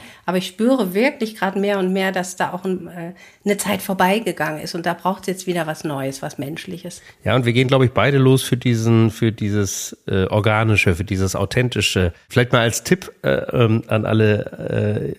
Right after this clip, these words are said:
Speaker 2: äh, draußen in der Community, versucht mal wirklich einen Text mit ganz viel Herz und Liebe zu schreiben.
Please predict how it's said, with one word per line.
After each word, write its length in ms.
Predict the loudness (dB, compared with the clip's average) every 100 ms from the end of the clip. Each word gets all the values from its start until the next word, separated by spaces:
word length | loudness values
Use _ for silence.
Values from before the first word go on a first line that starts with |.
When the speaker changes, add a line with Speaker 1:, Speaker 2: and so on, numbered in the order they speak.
| -6
Speaker 2:
äh, 60 |
draußen 400 | -4 0 0 0
in 60 | 0
der 100 | 0
Community, 480 | 2 4 4 2 -2
versucht 440 | 2 2 2 2
mal 200 | 2 2
wirklich 340 | 0 0 -2 0
einen 100 | -2
Text 480 | 0 -2 -2 -6 -8 -20 -20 -20 -6
mit 140 | -2
ganz 260 | 2 2 2
viel 220 | 0 0
Herz 420 | 4 4 4 4
und 220 | 0 -2 2
Liebe 240 | 2 0
zu 160 | -2 -6
schreiben. 480 | -4 -2 -2 -4